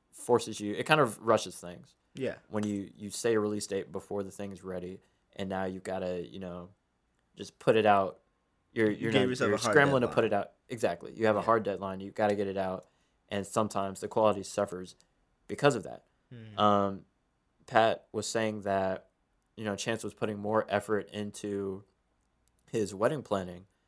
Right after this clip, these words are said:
Speaker 1: than he was putting into the album. And so the result was mostly freestyle driven and, you know, just the subpar quality that we,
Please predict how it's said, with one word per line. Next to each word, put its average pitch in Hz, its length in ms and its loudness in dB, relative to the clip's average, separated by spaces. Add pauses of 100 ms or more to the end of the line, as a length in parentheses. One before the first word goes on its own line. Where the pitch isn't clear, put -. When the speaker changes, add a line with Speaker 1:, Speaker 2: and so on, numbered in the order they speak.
(160)
Speaker 1:
than 107 120 -10
he 113 80 -4
was 101 120 -4
putting 101 320 -2
into 98 480 -8
the 92 180 -10
album. 92 420 0 (420)
And 104 180 -4
so 101 220 0
the 98 100 -8
result 98 460 0
was 92 560 -4
mostly 104 520 -2
freestyle 107 580 -2
driven 92 480 -12 (420)
and, 92 420 -6
you 98 80 -10
know, 95 100 -8
just 92 360 -14
the 92 60 -8
subpar 95 1120 -4 (400)
quality 95 460 2 (360)
that 90 300 0
we, 90 580 -10